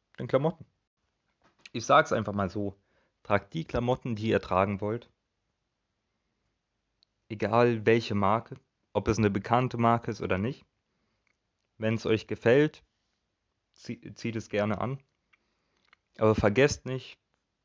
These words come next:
zu teure Klamotten braucht ihr nicht. Also ist meine Meinung. Eure Meinung kann eine andere sein, aber ich würde sagen, zu teure Klamotten braucht ihr nicht.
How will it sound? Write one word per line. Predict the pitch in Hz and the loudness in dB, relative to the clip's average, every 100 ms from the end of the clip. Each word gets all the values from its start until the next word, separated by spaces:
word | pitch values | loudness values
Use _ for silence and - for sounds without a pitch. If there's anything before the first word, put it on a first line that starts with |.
| _ _ _ _ | _ _ _ _
zu | - | -16
teure | 123 120 117 113 | -2 2 4 2
Klamotten | 104 107 107 107 101 98 - - | -2 -2 -2 -4 -8 -12 -14 -18
braucht | - 98 95 | -4 -4 -4
ihr | 95 | -10
nicht. | 92 _ _ _ _ _ _ _ _ _ _ _ _ | -14 _ _ _ _ _ _ _ _ _ _ _ _
Also | - 98 92 117 _ _ _ _ | -14 -8 -10 -10 _ _ _ _
ist | 107 | -10
meine | 110 107 113 | -4 -2 0
Meinung. | 107 110 107 107 _ _ - | 0 0 -2 -6 _ _ -10
Eure | 104 107 | -8 -4
Meinung | 101 101 107 | -2 0 -2
kann | 110 | -4
eine | 101 101 | -4 -4
andere | 98 117 117 | -4 -4 -6
sein, | 107 110 110 | -4 -6 -6
aber | 95 95 | -6 -6
ich | 107 - | -8 -8
würde | 107 | -8
sagen, | 101 98 101 | -6 -6 -8
zu | 98 131 | -12 -14
teure | 127 123 110 110 | -8 -4 -2 -4
Klamotten | - 101 98 98 | -6 -6 -6 -8
braucht | - 117 - | -4 -4 -4
ihr | 110 | -12
nicht. | 110 - | -12 -14